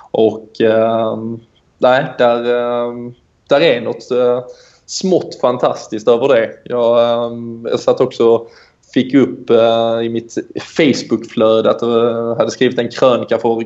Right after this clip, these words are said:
exakt ett år sedan nu här. Det var inför Gerards sista match, det, årsdag, idag sedan dess. Och där man liksom ifrågasatte lite om vi, om vi någonsin kommer få något,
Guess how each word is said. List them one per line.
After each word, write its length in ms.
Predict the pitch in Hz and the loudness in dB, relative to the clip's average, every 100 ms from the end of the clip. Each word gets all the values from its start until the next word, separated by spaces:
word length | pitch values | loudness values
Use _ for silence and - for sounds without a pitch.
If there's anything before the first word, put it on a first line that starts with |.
| 113 - - | -10 -14 -8
exakt 580 | - - - - - 147 | -8 -4 -4 -4 -4 -4
ett 220 | 151 165 | 0 2
år 160 | 120 | 0
sedan 200 | 113 127 | 0 -2
nu 80 | 127 113 | 0 2
här. 460 | 117 110 113 113 113 | 2 2 -2 -4 -4
Det 80 | 117 | -4
var 80 | |
inför 240 | 120 117 123 | -4 -4 -2
Gerards 480 | 120 123 127 117 - - - - | 2 2 4 2 -2 -14 -16 -6
sista 380 | 131 - - 120 | -6 -4 -2 0
match, 420 | 120 117 - - | 0 -2 -8 -8
det, 640 | - 120 120 120 120 - | -2 0 0 0 0 2
årsdag, 600 | 131 117 - 117 117 - - - - - | 0 0 -2 0 0 -2 -12 -20 -12 0
idag 500 | 131 147 127 110 107 | 2 4 2 2 -2
sedan 340 | 123 120 139 | -2 -2 -2
dess. 320 | 135 - - | -4 -6 -6
Och 420 | 113 113 117 117 | -2 0 0 0
där 100 | 117 | -2
man 100 | 113 113 | -4 -6
liksom 200 | 113 113 | -6 -8
ifrågasatte 720 | - 120 120 117 117 113 127 | -2 2 2 2 0 -2 0
lite 280 | 139 143 120 | 0 0 -4
om 100 | 110 | -2
vi, 180 | 110 117 - - - - - | -4 -6 -14 -20 -20 -20 -8
om 160 | - 113 | -2 0
vi 80 | |
någonsin 480 | 113 120 120 - 110 | 2 2 2 0 -2
kommer 220 | 117 113 | 0 0
få 360 | 110 127 113 110 | 0 0 0 0
något, 500 | 110 110 - - | -2 -4 -6 -20